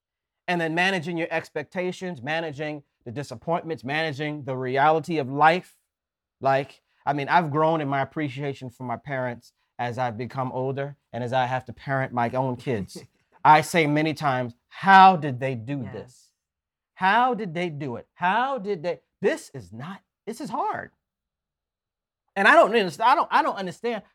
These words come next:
Speaker 1: how it's possible to do it without God.
Speaker 2: Mm-hmm.
Speaker 1: You know,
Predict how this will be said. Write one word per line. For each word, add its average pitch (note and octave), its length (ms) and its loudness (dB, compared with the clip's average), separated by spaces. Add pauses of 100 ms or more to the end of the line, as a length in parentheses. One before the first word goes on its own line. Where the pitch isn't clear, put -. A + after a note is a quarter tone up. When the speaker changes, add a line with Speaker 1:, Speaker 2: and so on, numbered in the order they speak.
Speaker 1:
how C#4+ 300 0
it's G#3+ 100 -2
possible B3 460 -2
to F3 60 -4
do E3+ 220 -4
it F#3 60 -8 (160)
without G3+ 380 4
God. C4+ 380 2 (680)
Speaker 2:
Mm-hmm. C#3 300 -20 (840)
Speaker 1:
You F3+ 80 0
know, B3+ 280 -2